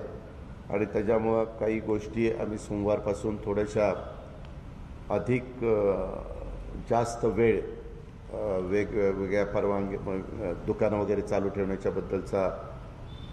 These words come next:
निर्णय आजच्या बैठकीमध्ये घेतलेला आहे. तो रीतसर त्याचे आदेश सोमवारपासून लागू होतील. अ, पिंपरी चिंचवडमध्ये मात्र अजून ते पाच टक्क्यालाच असल्यामुळं आपण त्याच्यामध्ये तीन टप्पे पाडलेले आहेत.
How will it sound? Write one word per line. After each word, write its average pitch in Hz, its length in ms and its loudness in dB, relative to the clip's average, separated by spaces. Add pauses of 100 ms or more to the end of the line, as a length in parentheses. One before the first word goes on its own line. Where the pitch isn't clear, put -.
निर्णय 98 520 2
आजच्या 95 840 0 (240)
बैठकीमध्ये 95 560 0
घेतलेला 92 400 0
आहे. 110 100 4
तो 101 500 2 (120)
रीतसर 90 320 -2
त्याचे 87 300 0
आदेश 90 300 2
सोमवारपासून 90 880 -2
लागू 87 240 0
होतील. 98 360 0 (840)
अ, 98 140 2
पिंपरी 101 420 0
चिंचवडमध्ये 110 680 2
मात्र 107 300 0
अजून 107 420 2
ते 107 180 -2
पाच 104 400 -2
टक्क्यालाच 104 760 0
असल्यामुळं 98 600 2 (640)
आपण 117 360 2
त्याच्यामध्ये 107 680 2 (240)
तीन 131 220 2
टप्पे 110 260 0
पाडलेले 90 480 0
आहेत. - 140 0